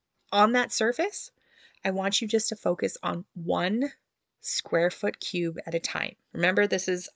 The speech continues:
only the stuff you can see. Once you've got the surfaces done, you can move on to the drawers, cabinets, and pantry, closets, all of that. But that's further down the line. Right now, just focus on that square foot cube. I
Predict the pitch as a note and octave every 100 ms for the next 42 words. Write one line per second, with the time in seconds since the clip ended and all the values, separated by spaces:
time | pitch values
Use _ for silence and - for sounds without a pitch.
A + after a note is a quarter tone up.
0 | _ G#3 A#3 B3+ A#3 - E3 - E3 E3+
1 | E3+ - C3+ E3+ E4+ - _ G3 G#3+ B3
2 | A3+ G#3+ F#3+ - - F#4+ G#4 - F3+ -
3 | - D#3+ A3+ _ F#3 F#3 G3+ F3+ E3+ F3
4 | F3 F3 F3 E3+ D#3+ D#3+ - D#3 D#3+ E3
5 | - F#3+ F3+ F#3 _ _ - D#3 E3+ F3+
6 | F3 F3 - - - D#3 D#3+ E3+ - -
7 | D#3+ E3 D#3 D3 - _ _ F#3 G3 F#3
8 | - - - F#3+ F#3 F3+ F3 E3+ F3 E3+
9 | E3 D#3 D#3 - _ _ F#3 F3+ G3+ G3
10 | G#3+ B3 - _ - F3+ - E3+ F3 G3
11 | - E3+ E3+ - - - - - - -
12 | - - - - _ _ _ _ F#3 G#3+
13 | B3 D4